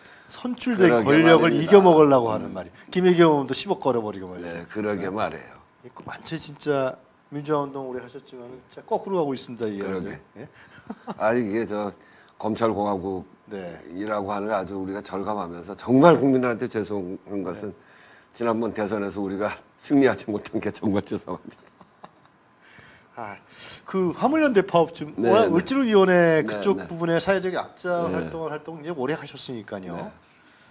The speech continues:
Speaker 1: 화물연대 파업 이거 어떻게 봐야 됩니까?
Speaker 2: 화물연대 파업은
Speaker 1: 네.
Speaker 2: 일단 뭐 윤석열 대통령도
Speaker 1: 음.
Speaker 2: 뭐 총파업, 뭐
Speaker 1: 음.
Speaker 2: 노동자들의 권리를 제한한다, 뭐
Speaker 1: 네.
Speaker 2: 이, 이런 파업은 안 된다,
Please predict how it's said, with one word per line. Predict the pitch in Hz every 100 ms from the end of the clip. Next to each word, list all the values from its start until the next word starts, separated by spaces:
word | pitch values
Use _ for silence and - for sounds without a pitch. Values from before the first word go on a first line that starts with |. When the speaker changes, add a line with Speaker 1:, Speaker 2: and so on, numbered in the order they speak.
| _ _
Speaker 1:
화물연대 | - 240 302 262 165 151
파업 | - 113
이거 | 180 185
어떻게 | - 240
봐야 | 262 190
됩니까? | 113 92 - - - - - - - _ _
Speaker 2:
화물연대 | - 190 208 208 185 165 156 151 139
파업은 | - - 139 120 143 175 101 80
Speaker 1:
네. | 131 127 110
Speaker 2:
일단 | 92 160 147
뭐 | 143 143 139 117 - -
윤석열 | 104 131 143 156 156
대통령도 | 131 120 123 117 107 98 95
Speaker 1:
음. | 123
Speaker 2:
뭐 | 117
총파업, | 139 - 170 165 - 135 120 - -
뭐 | 90 104 98 87
Speaker 1:
음. | 104 -
Speaker 2:
노동자들의 | 117 120 120 113 113 117
권리를 | - 107 110 110 107 95 - _ _ _ _ 104 110 107 120 110
제한한다, | - 107 107 98 95 107 101
뭐 | 82 92
Speaker 1:
네. | 95 101 98 90
Speaker 2:
이, |
이런 | 87 107
파업은 | 95 107 101 107
안 | 87 87
된다, | 87 90 90